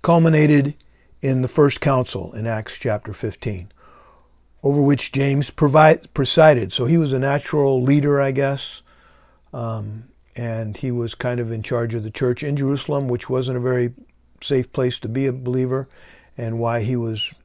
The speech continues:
martyred even before the Apostle Paul, before Apostle Paul wrote anything. So one thing that scholars like to say is that James is not a rebuttal to the grace of God presented in Paul's epistles.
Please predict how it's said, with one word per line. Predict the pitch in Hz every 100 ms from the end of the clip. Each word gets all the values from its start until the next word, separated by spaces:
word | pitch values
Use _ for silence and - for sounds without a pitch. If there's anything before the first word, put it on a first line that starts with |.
| _
martyred | 113 117 120 117 110
even | 113 107 107
before | 107 - 117
the | 107
Apostle | 104 113 104 - 92
Paul, | 113 98 95 _ _ _ - _ _ _ _ -
before | 117 - 120
Apostle | 104 - 120 110 110 -
Paul | - 113
wrote | 113 120 117
anything. | 139 - 90 87 _ _ _ _ _ -
So | - 156
one | - 190 208 151 165 160
thing | 147 131
that | 113
scholars | - 135 131 120
like | 117 117
to | 101
say | - 135 123
is | 113 104 104
that | 107 104 _ _ _ _
James | 147 143 135 120
is | 107
not | 123 131 123
a |
rebuttal | 113 101 107 127 113 101 -
to | 117 107 110 131 131 - _ - 120
the | 113
grace | 107 120 117 110
of | 101
God | 117 117 104
presented | 113 104 117 104
in | 101
Paul's | - 107 101
epistles. | 98 123 107 - 85 -